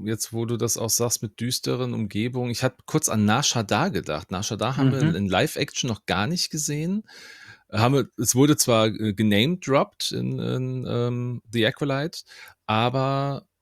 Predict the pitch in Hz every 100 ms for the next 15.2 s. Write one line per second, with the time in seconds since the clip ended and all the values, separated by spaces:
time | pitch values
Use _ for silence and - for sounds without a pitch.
0 | _ 127 123 202 151 147 - 135 151 151
1 | - 117 - 151 - 82 80 90 104 110
2 | 131 127 120 127 120 - 123 - 127 123
3 | - - - - 110 117 131 131 127 -
4 | 110 98 175 196 180 180 185 - - 117
5 | 120 110 123 110 101 98 90 117 131 123
6 | 104 104 101 - 104 110 101 95 101 107
7 | - 98 101 117 110 80 107 92 104 -
8 | 104 127 139 127 127 - - - - -
9 | - - 113 160 226 170 143 135 135 -
10 | 143 131 - 80 - 104 135 139 - 117
11 | 117 120 - _ _ _ - - 117 120
12 | - 110 107 104 - - 107 104 131 _
13 | - - - - 85 107 117 85 117 113
14 | 117 113 123 - 101 110 110 107 95 -
15 | 87